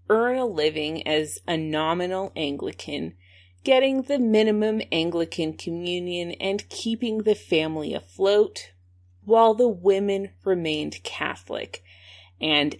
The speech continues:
educated their children as Catholics and supported the priests and grew the faith. They could be executed for harboring priests, but for the most part,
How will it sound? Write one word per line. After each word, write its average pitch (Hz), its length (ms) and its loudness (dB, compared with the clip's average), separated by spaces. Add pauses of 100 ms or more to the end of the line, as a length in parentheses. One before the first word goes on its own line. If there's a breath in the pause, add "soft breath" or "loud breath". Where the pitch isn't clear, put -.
educated 165 760 -2
their 190 180 4
children 214 680 0
as - 180 -8
Catholics - 800 -8
and 160 300 -6
supported 226 760 0
the 233 100 4
priests - 760 -6
and 165 300 -4
grew 196 400 0
the 214 100 2
faith. - 680 0 (960 soft breath)
They 277 100 6
could 330 160 4
be 285 240 -4
executed 202 720 0
for - 160 -8
harboring 269 720 -2
priests, - 680 -6 (360 soft breath)
but - 200 -2
for 285 100 0
the 302 120 2
most 294 420 4
part, 277 380 2